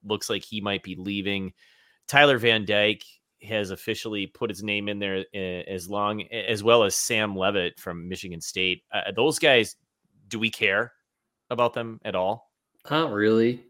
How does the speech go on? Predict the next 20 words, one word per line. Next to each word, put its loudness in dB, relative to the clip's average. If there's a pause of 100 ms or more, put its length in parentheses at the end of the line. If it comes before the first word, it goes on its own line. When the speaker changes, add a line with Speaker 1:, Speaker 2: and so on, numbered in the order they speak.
(240)
Speaker 2:
to -8
be 0
Speaker 1:
Okay. 2
Speaker 2:
honest. -4
Not 6
from 6
a 6
Devy 6
standpoint. -2
I -4
mean, -2
if -6
you're -6
playing -6
campus -6
to -14
Canton, -4
then -6
maybe, -2
but -4